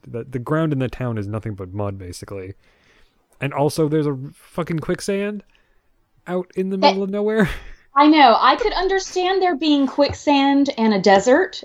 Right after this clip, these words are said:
Speaker 1: Right.
Speaker 2: okay? But the mud factor, it throws me off, 'cause I'm like, the, you know, the amount of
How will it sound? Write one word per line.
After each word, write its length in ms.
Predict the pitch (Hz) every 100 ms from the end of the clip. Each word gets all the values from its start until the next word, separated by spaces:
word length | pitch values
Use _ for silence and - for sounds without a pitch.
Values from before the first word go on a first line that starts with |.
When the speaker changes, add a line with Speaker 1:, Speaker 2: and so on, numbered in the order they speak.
| -
Speaker 1:
Right. 100 | 185
Speaker 2:
okay? 400 | 120 185 196 262 - _ _ - - _ _ _ _ _ _ _ _ -
But 200 | 269 269
the 60 | 262
mud 380 | 247 302 254 - _ _ -
factor, 600 | 208 196 - 202 170 - -
it 160 | -
throws 340 | 214 233 202 208
me 140 | 208
off, 340 | 175 156 - -
'cause 140 | 240
I'm 100 | 214
like, 240 | 208 190 220
the, 260 | 220 214 -
you 120 | 247
know, 220 | 254 233
the 140 | 202 214
amount 340 | 214 226 233
of 260 | 214 185